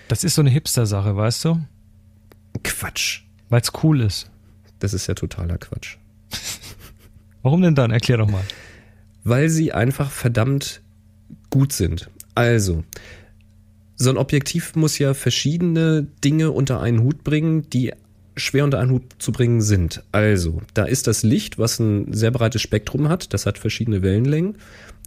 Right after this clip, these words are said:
Speaker 2: Trotzdem soll das Licht gleich, gleichermaßen gebrochen werden durch dieses Objektiv, damit eben sowohl rotes Licht als auch blaues Licht als auch grünes Licht und eben auch jede andere Wellenlänge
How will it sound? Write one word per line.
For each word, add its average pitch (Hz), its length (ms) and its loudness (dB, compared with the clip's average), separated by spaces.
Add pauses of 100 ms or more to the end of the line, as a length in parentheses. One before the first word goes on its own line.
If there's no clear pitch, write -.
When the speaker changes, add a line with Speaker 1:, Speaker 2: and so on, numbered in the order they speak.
Speaker 2:
Trotzdem 170 600 2
soll 123 320 4
das 123 240 0
Licht - 420 -2
gleich, 107 600 2 (180)
gleichermaßen 123 840 0
gebrochen 123 500 0
werden 165 460 -2
durch 156 340 -4 (120)
dieses 143 300 -2
Objektiv, 147 600 -2 (360)
damit 123 280 2
eben 127 240 2
sowohl 117 280 4
rotes 120 440 0
Licht 160 220 2
als 117 160 -2
auch 107 100 0
blaues 123 400 2
Licht 135 180 -2
als - 200 -4
auch 101 120 -2
grünes 123 400 2
Licht - 320 -2 (640)
und 113 160 0
eben 110 200 0
auch 107 100 0
jede 107 220 0
andere 113 340 0
Wellenlänge 113 520 2